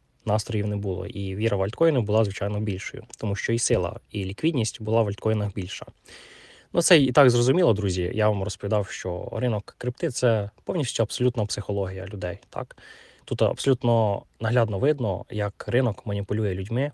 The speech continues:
маніпулює нашою психікою. І я вам хочу це, е, в цьому аудіо трошки про це поговорити. Дивіться,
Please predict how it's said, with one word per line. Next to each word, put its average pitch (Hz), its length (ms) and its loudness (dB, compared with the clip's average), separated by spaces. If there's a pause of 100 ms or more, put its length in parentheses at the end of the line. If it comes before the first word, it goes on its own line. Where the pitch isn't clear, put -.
маніпулює 107 520 -2
нашою 95 360 -6
психікою. 113 640 -2 (760)
І 107 480 2 (260)
я 127 120 4
вам 131 100 2
хочу 120 240 0
це, - 180 0
е, 104 280 0 (560)
в - 260 -16
цьому 104 320 2
аудіо 107 440 0
трошки - 280 -6
про 101 120 -12
це 98 140 -4
поговорити. 101 540 -4 (600)
Дивіться, 107 380 -4